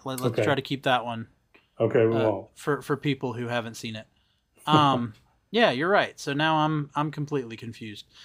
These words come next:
Speaker 1: <laughs> But this one, I will say though, this one, I think a rewatch would actually be pretty interesting.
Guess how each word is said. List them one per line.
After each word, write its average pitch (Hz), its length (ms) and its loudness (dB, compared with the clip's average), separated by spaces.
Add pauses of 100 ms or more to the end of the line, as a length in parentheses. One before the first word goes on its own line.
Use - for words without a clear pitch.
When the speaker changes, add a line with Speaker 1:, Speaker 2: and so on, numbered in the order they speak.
(220)
Speaker 1:
<laughs> - 80 2 (1200)
But - 440 4 (720)
this 285 200 2
one, 370 280 6
I 190 160 8
will 262 200 4
say 190 280 4
though, 156 520 4 (360)
this 180 300 4
one, 190 400 4 (280)
I 170 100 4
think 202 480 0 (280)
a 156 100 6
rewatch 147 880 2 (440)
would 151 140 2
actually 139 320 2
be 143 100 0
pretty 135 280 0
interesting. 107 500 -8